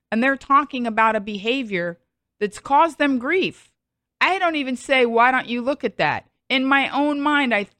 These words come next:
I, just like a, a doctor, how many billable hours have I used having this same conversation with this person over the years? And is it worth my time?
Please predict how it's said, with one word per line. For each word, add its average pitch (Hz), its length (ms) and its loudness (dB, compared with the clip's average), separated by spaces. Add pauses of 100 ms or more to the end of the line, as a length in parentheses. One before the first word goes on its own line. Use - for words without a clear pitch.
(120)
I, 214 240 -2 (340)
just - 180 -8
like 381 160 -4
a, 302 80 -6 (140)
a 254 80 -2
doctor, 240 580 0 (520)
how 440 380 0
many 370 260 -4
billable 254 520 0
hours 220 380 4
have 196 160 -4
I 233 140 4
used 226 360 -4
having 202 300 -2
this 196 140 -10
same 214 260 -6
conversation 196 720 -4
with 170 140 -10
this 180 120 -10
person 190 400 -6
over 170 180 -8
the 160 120 -10
years? 151 480 -6 (260)
And 208 140 0
is 190 100 -2
it 190 100 -2
worth 269 280 2
my 233 220 2
time? 156 480 -2